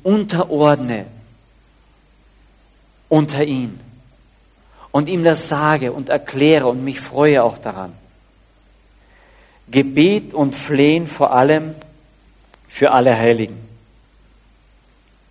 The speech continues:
Und die Praxis macht das erst nahe. Bin ich dann wirklich ein Gehalt hinein, in dem dann Friede, Freude, Geduld und all das da ist? Können wir nur einen,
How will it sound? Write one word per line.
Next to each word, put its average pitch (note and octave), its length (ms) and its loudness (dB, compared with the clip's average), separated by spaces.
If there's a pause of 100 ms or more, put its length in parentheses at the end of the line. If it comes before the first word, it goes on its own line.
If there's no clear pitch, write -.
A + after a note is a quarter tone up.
(1600)
Und C#3+ 120 -2
die F3+ 100 4
Praxis F3 720 0
macht C#3 260 0
das C#3+ 220 2
erst C3+ 320 0
nahe. A#2 260 0
Bin G#3+ 300 0
ich F#3+ 180 -6
dann D#3 240 0
wirklich F3 380 -6
ein D3 160 -2
Gehalt C#3 580 0
hinein, D3 460 -2
in - 20 0
dem C#3+ 220 -2
dann C3 180 -4
Friede, B2 760 -4 (280)
Freude, B2 720 -2 (380)
Geduld C3 640 0 (260)
und C3 180 -2
all B2 160 2
das A#2+ 240 0
da A2 220 -4
ist? - 400 -16 (2250)
Können D3 220 0
wir D3 180 2
nur D3 200 0
einen, E3+ 400 -2